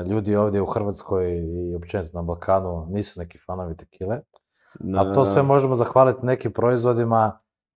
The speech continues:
Speaker 1: koje
Speaker 2: Gle, to
Speaker 1: su se
Speaker 2: je,
Speaker 1: točili.
Speaker 2: gle, to je dugi ni-, niz godina rada na tome, realno, i mislim, di-,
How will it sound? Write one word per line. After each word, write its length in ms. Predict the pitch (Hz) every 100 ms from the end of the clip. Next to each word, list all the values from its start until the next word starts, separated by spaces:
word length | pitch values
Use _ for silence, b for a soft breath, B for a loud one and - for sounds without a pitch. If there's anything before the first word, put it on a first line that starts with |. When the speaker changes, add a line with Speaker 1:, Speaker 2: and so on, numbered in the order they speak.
| _
Speaker 1:
koje 300 | - 120 120
Speaker 2:
Gle, 140 | 123
to 260 | - 113 110
Speaker 1:
su 60 |
se 60 | 107
Speaker 2:
je, 100 | 107
Speaker 1:
točili. 520 | 107 123 - 131 127
Speaker 2:
gle, 140 | 123 117
to 140 | -
je 60 | 110
dugi 260 | 107 110
ni-, 260 | 107 110 101
niz 280 | 101 107 98
godina 360 | 110 104 92
rada 260 | 92 101 98
na 120 | 95
tome, 320 | 95 98 92
realno, 420 | 92 87 87 87 87
i 60 |
mislim, 440 | 90 92 - - 90
di-, 240 | 90 90